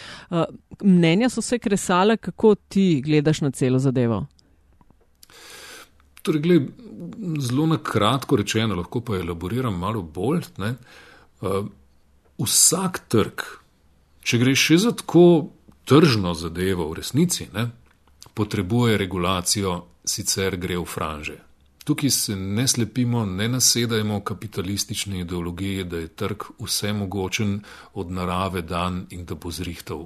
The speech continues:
Speaker 2: vse. Zrihta marsikaj, ampak potrebuje okvirje od Urada za preprečevanje, ne, korupcije, kako se že,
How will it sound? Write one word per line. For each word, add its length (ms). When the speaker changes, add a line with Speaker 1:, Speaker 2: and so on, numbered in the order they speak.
Speaker 2:
vse. 280
Zrihta 440
marsikaj, 720
ampak 400
potrebuje 640
okvirje 600
od 340
Urada 580
za 120
preprečevanje, 920
ne, 140
korupcije, 440
kako 240
se 60
že, 100